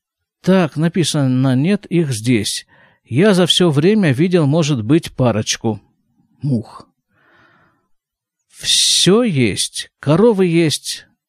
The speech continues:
навоза есть много, и запахи есть разнообразные. Мух нет". Я как-то о них даже и не вспоминал, пока ты мне не напомнил.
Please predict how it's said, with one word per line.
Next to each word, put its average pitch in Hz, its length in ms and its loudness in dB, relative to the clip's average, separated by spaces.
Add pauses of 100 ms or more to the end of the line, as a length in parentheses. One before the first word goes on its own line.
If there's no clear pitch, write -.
навоза 165 720 0
есть 156 360 0
много, 143 680 2 (560)
и 160 200 2
запахи 156 600 0
есть 147 460 -2
разнообразные. 143 1160 -2 (380)
Мух 220 540 0
нет". 156 440 -4 (1000)
Я 147 340 0
как-то 226 360 0
о 160 160 0
них 180 360 0
даже 147 520 0
и 147 160 -2
не 165 140 0
вспоминал, 175 800 0 (320)
пока 143 280 -2
ты 147 200 0
мне 151 360 0
не 147 180 2
напомнил. 113 760 -4